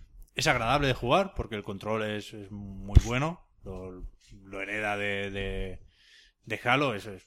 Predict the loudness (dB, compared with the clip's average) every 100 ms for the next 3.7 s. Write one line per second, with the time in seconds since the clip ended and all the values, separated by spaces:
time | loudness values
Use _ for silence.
0 | _ -20 -12 -8 -4 -2 -2 -2 -2 -2
1 | 0 -2 0 0 -2 -2 -2 -2 -2 -4
2 | -8 -16 -18 -12 -6 -2 0 0 0 -6
3 | -10 -4 -2 0 0 -4 -4